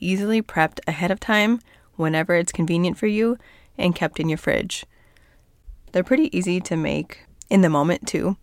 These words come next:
Hard-boiled eggs don't take very long. Yogurt dip doesn't take very long, but if it's easier for you to make it ahead and keep them around, these are all things that keep for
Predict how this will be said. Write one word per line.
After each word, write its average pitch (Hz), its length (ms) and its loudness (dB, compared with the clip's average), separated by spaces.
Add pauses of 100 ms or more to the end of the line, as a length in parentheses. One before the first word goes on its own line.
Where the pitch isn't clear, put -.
(520)
Hard-boiled 160 360 -2
eggs 156 200 -2
don't 196 160 -6
take 214 180 -2
very 196 140 0
long. 170 380 2 (280)
Yogurt 175 320 0
dip 175 180 0
doesn't 175 240 -6
take 180 180 -8
very 156 180 -4
long, 160 260 0
but 175 220 0 (100)
if 185 260 2
it's - 160 -4
easier 165 280 -2
for - 140 -10
you 160 180 -4
to - 100 -8
make 156 220 -4
it 147 40 -6
ahead 196 360 2
and 185 100 -2
keep 170 200 -4
them 156 120 -6
around, 202 420 2 (720)
these 185 140 0
are 196 80 4
all 175 160 4
things 170 340 -2
that - 260 -6
keep - 280 -4
for 160 320 -2